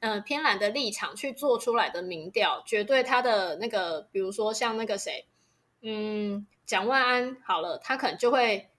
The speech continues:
赢陈时中跟黄珊珊。那如果是绿营做的呢，他可能就会把民调做成陈时中，诶，小小赢过蒋万安一点，或者是说跟他两个差不多的这个局势，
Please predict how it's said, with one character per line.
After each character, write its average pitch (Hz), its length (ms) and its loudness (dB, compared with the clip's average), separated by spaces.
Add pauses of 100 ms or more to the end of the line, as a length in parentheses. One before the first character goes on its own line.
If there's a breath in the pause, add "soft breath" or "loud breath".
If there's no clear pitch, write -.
(300)
赢 233 460 0
陈 226 200 0
时 226 160 -2
中 233 280 2
跟 233 360 2
黄 185 160 -4
珊 208 180 -4
珊。 202 280 0
那 294 140 2
如 294 80 4
果 254 80 6
是 285 160 -2
绿 269 260 0
营 175 140 -4
做 285 180 2
的 233 140 0
呢， 214 180 0
他 285 180 6
可 - 120 2
能 170 100 -4
就 240 100 -2
会 247 80 4
把 190 200 4
民 196 160 -2
调 254 180 4
做 247 220 0
成 202 300 -4
陈 233 240 0
时 254 160 -4
中， 277 260 2 (360 loud breath)
诶， 214 260 0
小 240 400 4
小 - 320 4
赢 214 240 -2
过 247 460 4
蒋 185 200 -2
万 240 140 4
安 226 220 4
一 - 20 -4
点， 202 260 -4
或 302 140 6
者 - 100 2
是 220 140 -4
说 247 240 4
跟 247 180 0
他 233 300 6
两 196 220 0
个 180 240 -4
差 233 180 2
不 247 140 0
多 226 240 2
的 208 160 0
这 233 100 -2
个 208 140 0
局 170 260 -8
势， 185 340 -4